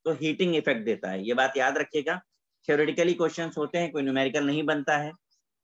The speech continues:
फिर आता है इन्वर्जन टेम्परेचर। तो इन्वर्जन टेम्परेचर वो कंडीशन है टेम्परेचर की, जहां पे नेगेटिव वैल्यू पॉजिटिव में कन्वर्ट हो जाए। इसे अगर हम कैलकुलेट करना चाहें तो टीआई is equal to होता है टू ए upon आरबी।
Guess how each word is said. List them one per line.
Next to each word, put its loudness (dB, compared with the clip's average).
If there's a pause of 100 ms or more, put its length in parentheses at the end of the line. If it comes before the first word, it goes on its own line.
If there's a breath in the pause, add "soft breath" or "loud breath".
(180)
फिर 2
आता 2
है 2
इन्वर्जन 0
टेम्परेचर। -4
तो -12
इन्वर्जन 4
टेम्परेचर 2
वो 2
कंडीशन 0
है 0
टेम्परेचर -2
की, -4
जहां 0
पे -2
नेगेटिव 0
वैल्यू 0
पॉजिटिव -2
में 0
कन्वर्ट 0
हो -4
जाए। -8 (920)
इसे 0
अगर 2
हम 0
कैलकुलेट 0
करना 0
चाहें 0 (560)
तो 0
टीआई 2
is 2
equal 2
to -4
होता 0
है 0 (180)
टू -2
ए 4
upon 2 (100)
आरबी। 0